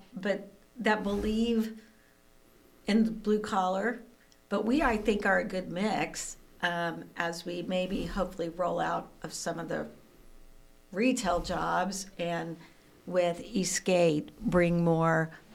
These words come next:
of that light industrial. I think we're gonna see not just development, but true, you know, an economic boom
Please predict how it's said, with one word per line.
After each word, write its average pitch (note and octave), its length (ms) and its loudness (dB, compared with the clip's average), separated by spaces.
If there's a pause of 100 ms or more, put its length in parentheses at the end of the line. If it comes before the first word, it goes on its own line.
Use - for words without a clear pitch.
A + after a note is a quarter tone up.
of E3 80 2
that D#3 280 2
light E3+ 220 2
industrial. E3 760 0 (380)
I A3 120 2
think C4 360 0 (140)
we're F#3+ 160 0
gonna F#3+ 220 0
see G3+ 540 4 (1500)
not G#3+ 240 2
just - 240 0
development, F3 720 0 (1040)
but F3+ 540 0
true, G#3+ 760 6 (720)
you F#3 120 2
know, F3+ 160 2
an F3 140 2
economic F3 680 0
boom F#3 540 4